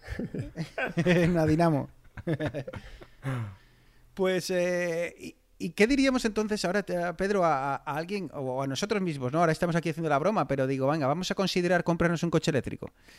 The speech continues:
Eh, eh, ¿cuáles, o qué, qué, qué puntos tendríamos o recomendarías tú a tener en cuenta a la hora de, de, de valorar la, la compra? ¿Por dónde empezaríamos?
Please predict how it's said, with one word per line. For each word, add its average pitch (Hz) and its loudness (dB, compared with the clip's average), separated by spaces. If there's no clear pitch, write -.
Eh, 135 0
eh, - -12
¿cuáles, - 0
o 160 -8
qué, - -8
qué, 202 -2
qué 220 2
puntos 226 0
tendríamos 170 2
o 147 4
recomendarías 151 0
tú 190 2
a 175 4
tener 156 2
en 147 0
cuenta 160 0
a 127 2
la 127 2
hora 131 2
de, 117 -2
de, 113 -6
de - -10
valorar 120 -2
la, 110 -4
la 113 -6
compra? 110 -4
¿Por 120 -4
dónde 156 2
empezaríamos? 139 -4